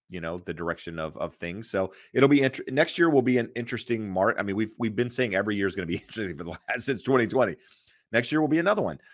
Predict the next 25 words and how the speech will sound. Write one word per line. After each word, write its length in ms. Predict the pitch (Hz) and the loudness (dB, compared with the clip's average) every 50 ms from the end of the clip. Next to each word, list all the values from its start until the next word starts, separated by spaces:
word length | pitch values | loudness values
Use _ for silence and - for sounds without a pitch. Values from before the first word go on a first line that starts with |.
| _ _ - | _ _ 2
Uh, 320 | 110 113 120 120 120 117 | 4 6 8 8 8 6
but 220 | 113 113 127 - | 6 4 2 2
what's 180 | 135 135 - - | 2 0 0 0
crazy 360 | - 180 196 214 - 135 127 | 2 2 2 2 4 2 2
is 120 | 117 - - | 2 4 2
I 120 | 117 131 | 2 2
had 180 | 170 185 165 - | 4 2 0 0
somebody 220 | - 135 127 113 | -2 -2 -2 -2
comment 400 | - - - 117 123 127 127 117 | -2 -2 0 0 0 2 2 0
on 100 | 110 104 | 0 0
a 60 | 95 87 | 0 -2
video 500 | 98 98 98 95 90 90 87 85 82 - _ _ _ _ _ _ _ _ _ _ _ _ - - - | -2 -2 0 0 0 0 0 -2 -4 -8 _ _ _ _ _ _ _ _ _ _ _ _ -14 -14 -12
yesterday 500 | 85 92 104 101 110 - 110 110 113 110 | -8 -4 -4 -4 -4 -6 -4 -2 0 0
or 80 | 107 95 | 0 0
the 100 | 82 80 | -2 -4
day 140 | 71 90 92 | -4 -4 -6
before, 320 | 82 78 - - 85 82 | -6 -6 -8 -8 -8 -8
Josh. 300 | 76 71 73 73 73 - | -6 -6 -6 -6 -6 -6
They 120 | - 92 | -6 -6
watched 400 | 90 95 104 117 135 - - - 104 | -2 0 2 0 0 0 -4 -6 -6
a 40 | 90 | -6
video 480 | 80 80 87 107 117 131 127 117 113 | -6 -4 -4 -2 0 2 2 2 0
that 160 | 95 87 78 | 0 -2 -2
I 80 | 87 110 | -2 -4
filmed 480 | 113 - - 104 95 95 92 90 - | -4 -4 -4 -4 -4 -4 -6 -12 -14